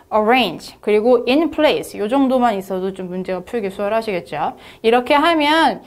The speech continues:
이 부분에 여러분 들어가는 문장은 대부분 문제인식을 한번 반복하게 돼 있어요. 어떻게 하면 이렇게 할 수 있을지 모르겠다면서 끝에는 "이렇게 하면 이렇게 할 수 있을 거야." 그쵸? 그러니까 결론적으로는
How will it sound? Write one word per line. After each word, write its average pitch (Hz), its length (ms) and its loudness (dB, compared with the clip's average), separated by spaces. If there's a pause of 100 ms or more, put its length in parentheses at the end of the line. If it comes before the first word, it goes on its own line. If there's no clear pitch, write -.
(140)
이 226 160 -4
부분에 302 400 2
여러분 220 300 2
들어가는 214 460 2
문장은 196 480 -4
대부분 208 440 -4
문제인식을 220 520 -2
한번 240 260 0
반복하게 220 720 2
돼 180 100 -2
있어요. 151 340 -8 (460)
어떻게 330 340 2
하면 330 200 4
이렇게 240 280 2
할 294 100 4
수 285 120 -2
있을지 247 280 -2
모르겠다면서 214 1040 2 (200)
끝에는 359 460 2 (180)
"이렇게 294 340 0
하면 320 560 2
이렇게 247 400 -2
할 277 200 -4
수 285 120 -10
있을 202 300 -6
거야." 165 300 -4
그쵸? 226 540 -6
그러니까 196 120 -12 (300)
결론적으로는 208 840 2